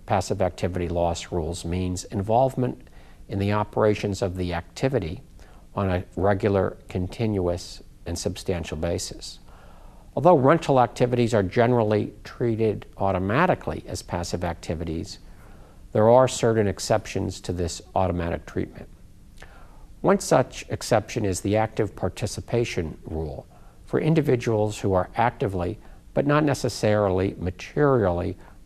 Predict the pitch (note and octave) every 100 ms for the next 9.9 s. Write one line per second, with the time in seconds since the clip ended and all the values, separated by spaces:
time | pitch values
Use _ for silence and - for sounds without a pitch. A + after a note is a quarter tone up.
0 | - G2+ - A2 A2 - G2+ G2 F2+ -
1 | F2 F2+ F#2+ - D#2+ F#2 F#2+ E2+ D#2+ D#2
2 | C#2+ - - C#2+ - - - - - -
3 | - - - - F#3+ - D3 C3 - -
4 | B2 A2+ A2 - - G2 F#2+ G2 G#2+ A2+
5 | A2 G2 F#2+ G2 F2 - - - G2+ -
6 | - - C3 C3 - A#2+ A2+ - G#2 G#2
7 | A2+ G2 F2+ D#2+ G2+ C3+ - - - -
8 | - - A2 - C3+ - - B2+ - -
9 | A2 G#2+ - A2+ G#2+ F#2+ - A2+ A2+